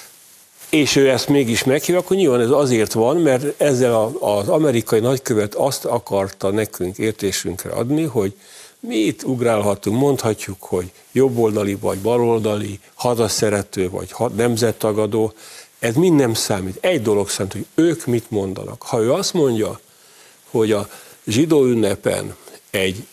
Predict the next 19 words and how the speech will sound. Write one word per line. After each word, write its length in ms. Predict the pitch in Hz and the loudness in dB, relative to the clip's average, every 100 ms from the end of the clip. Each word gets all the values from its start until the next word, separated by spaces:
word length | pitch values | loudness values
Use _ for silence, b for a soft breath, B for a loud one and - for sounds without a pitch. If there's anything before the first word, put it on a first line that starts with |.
| _ _ | _ _
zsidó 380 | 120 127 160 139 | 0 2 4 2
gyűlölet 680 | 110 120 110 101 98 92 - | 2 2 2 2 0 -4 -2
odaültet 600 | 147 127 117 113 107 92 | 0 2 2 2 -2 -2
az 120 | 107 | 0
asztalához, 560 | 113 127 - 110 107 107 | 0 0 -2 0 2 0
aki 180 | 135 - | -2 -2
föl 180 | - | 0
is 120 | 135 110 | 0 0
teszi 320 | 117 110 113 | 0 0 -2
a 60 | |
sapkácskát 720 | 95 113 104 - 110 - 117 | -2 -2 -2 -4 -4 -4 -6
a 80 | 117 | -6
feje 300 | - 120 110 | -4 0 0
búbjára, 600 | 101 110 107 107 104 117 | 0 -4 -2 -2 0 0
hogy 240 | 123 113 113 | 2 2 2
ő 240 | 113 120 | 0 0
is 140 | 110 | 0
kifejezze, 600 | - 117 - 104 101 110 | -2 -8 -2 -2 0 0
hogy 280 | 110 107 104 | 0 0 -2